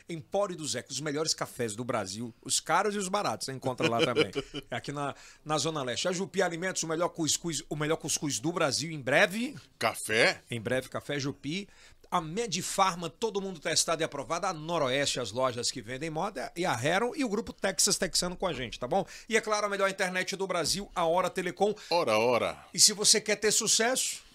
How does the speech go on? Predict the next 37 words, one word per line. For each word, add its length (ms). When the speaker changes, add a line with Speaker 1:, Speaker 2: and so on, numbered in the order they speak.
Speaker 2:
Formato. 720
Speaker 1:
É, 240
vai 100
montar 320
um 80
escritório. 720
Eu 80
tenho 140
um 60
amigo 180
meu 140
que 80
é 40
o 40
Carlinhos. 720
Carlos, 240
ele 120
tem 120
um 40
personagem 600
maravilhoso. 1000
Speaker 2:
Sim. 280
Speaker 1:
Montou 380
um 100
P 300
escritório 560
agora 280
e 80
tudo 280
é 20
formato 460
lá, 80
viu? 200
Speaker 2:
Maravilha, 540
hein? 180
Speaker 1:
É, 140
sensacional. 680